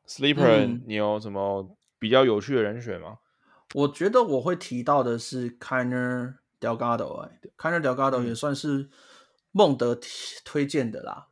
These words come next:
Speaker 2: 然后 Kiner Delgado 就是，
Speaker 1: <laughs>
Speaker 2: 他一个优点是说，他虽然现在年纪还算蛮轻的，可是他的一些 approach 跟 power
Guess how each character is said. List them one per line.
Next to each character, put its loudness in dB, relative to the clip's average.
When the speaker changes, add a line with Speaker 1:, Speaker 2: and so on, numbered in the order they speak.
Speaker 2:
然 -2
后 2
Kiner 2
Delgado 4
就 -4
是， -4
Speaker 1:
<laughs> -20
Speaker 2:
他 2
一 0
个 6
优 2
点 -4
是 -6
说， -4
他 -6
虽 -6
然 -4
现 -8
在 -4
年 -2
纪 -8
还 -8
算 -6
蛮 -6
轻 -6
的， -6
可 -8
是 -4
他 -6
的 -6
一 -8
些 -6
approach -4
跟 -8
power -4